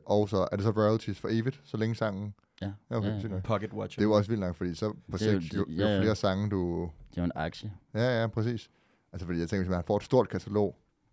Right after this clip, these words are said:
Speaker 2: Præcis.
Speaker 1: så kan man jo klare sig med det på et tidspunkt.
Speaker 2: Det,
Speaker 3: Helt sikkert.
Speaker 2: og det
Speaker 1: Det er
Speaker 2: kan
Speaker 1: ret
Speaker 2: man,
Speaker 1: fedt.
Speaker 2: og det kan man nemlig.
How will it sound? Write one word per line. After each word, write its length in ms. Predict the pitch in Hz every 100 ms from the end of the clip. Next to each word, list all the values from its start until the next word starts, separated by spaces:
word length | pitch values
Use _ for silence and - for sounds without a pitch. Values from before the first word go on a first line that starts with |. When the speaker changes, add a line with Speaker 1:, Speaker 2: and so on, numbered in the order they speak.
| -
Speaker 2:
Præcis. 180 | - 90
Speaker 1:
så 40 | 95
kan 80 |
man 100 | 92
jo 80 | 90
klare 280 | 87 95 92
sig 100 | 101
med 80 | 85
det 120 | 90
på 80 | 85
et 40 |
tidspunkt. 380 | - 87 90 87
Speaker 2:
Det, 120 | 78
Speaker 3:
Helt 140 | 92 80
sikkert. 220 | 95 95
Speaker 2:
og 120 | -
det 80 | 87
Speaker 1:
Det 60 | 95
er 20 |
Speaker 2:
kan 60 | 101 110
Speaker 1:
ret 60 |
Speaker 2:
man, 100 | 101
Speaker 1:
fedt. 100 | 101 -
Speaker 2:
og 80 | -
det 100 | 87
kan 120 | 92
man 120 | 90
nemlig. 320 | 87 82 85